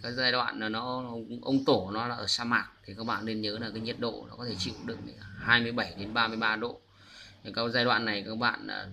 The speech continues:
thường là dưới năm ki-lô-gam thì các bạn nên cố gắng giữ nhiệt độ thật tốt. À, thắp thêm bóng úm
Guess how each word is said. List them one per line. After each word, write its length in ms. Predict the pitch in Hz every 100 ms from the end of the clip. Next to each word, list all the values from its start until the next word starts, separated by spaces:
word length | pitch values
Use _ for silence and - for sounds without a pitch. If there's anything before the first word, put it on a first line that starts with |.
| 95
thường 260 | 123 117 104
là 80 |
dưới 200 | 101 117
năm 220 | 131 131 123
ki-lô-gam 500 | 127 123 120 120 110
thì 60 |
các 60 | 107
bạn 200 | 120 113
nên 200 | 113 110
cố 200 | 127 131
gắng 280 | 127 131 143
giữ 100 | 147
nhiệt 180 | 139
độ 160 | 123 117
thật 120 | 117 -
tốt. 280 | 160 185 - - - - - - -
À, 100 | 110
thắp 240 | - 151 -
thêm 340 | 143 131 123
bóng 280 | 117 117 131
úm 260 | 139 127